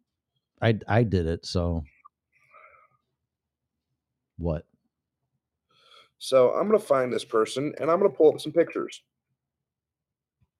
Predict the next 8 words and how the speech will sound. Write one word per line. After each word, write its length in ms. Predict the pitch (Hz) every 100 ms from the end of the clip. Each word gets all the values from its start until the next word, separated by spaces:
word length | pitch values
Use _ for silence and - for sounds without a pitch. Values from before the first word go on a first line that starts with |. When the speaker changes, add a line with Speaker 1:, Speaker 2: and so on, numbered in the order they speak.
| _ _ _ _ _ _ _ _ _
Speaker 2:
Because, 260 | - 160 156
Tim, 280 | - 202 214
I'm 1080 | - _ _ _ _ _ _ _ _ - 220
gonna 80 |
be 60 | 233
honest 280 | 196 190 -
with 160 | 127
you. 180 | 110 80